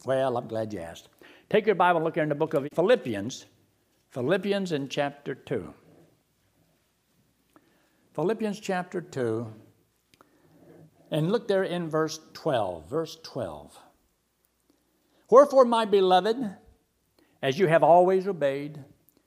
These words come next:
not as in my presence only, but now much more in my absence,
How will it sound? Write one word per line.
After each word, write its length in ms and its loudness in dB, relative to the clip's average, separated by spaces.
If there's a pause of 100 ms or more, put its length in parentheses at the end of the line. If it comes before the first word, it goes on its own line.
(240)
not 200 4
as 120 -2
in 120 0
my 140 2
presence 540 0
only, 240 2
but 420 -4 (100)
now 220 -4
much 340 -2
more 440 0
in 120 -6
my 280 -6
absence, 600 -12